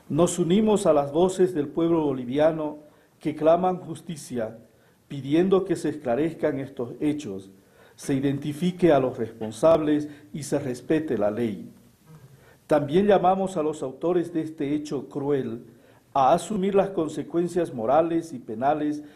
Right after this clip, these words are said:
de sus actos, entregándose a la justicia.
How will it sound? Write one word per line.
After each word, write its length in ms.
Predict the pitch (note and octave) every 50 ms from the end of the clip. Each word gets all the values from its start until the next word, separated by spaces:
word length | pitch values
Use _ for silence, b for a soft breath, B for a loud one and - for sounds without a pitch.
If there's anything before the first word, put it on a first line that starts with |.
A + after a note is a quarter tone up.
| B2+ B B B -
de 100 | C#3 C#3+
sus 260 | C3+ C#3 C3 A#2 - -
actos, 560 | - D#3+ E3 E3 - - - G#2 G#2 G2+ - - b b b b b b b
entregándose 1080 | b D3+ D3 D3 C#3+ C#3 C3+ D3 D#3+ F3+ F#3 F3+ F#3 F3 - - D#3+ D3+ D3+ D3 D3 -
a 100 | - C#3+
la 120 | C#3 C3 B2+
justicia. 720 | - C#3 A#2+ A2+ - - D3+ C#3 - - - G#2 F#2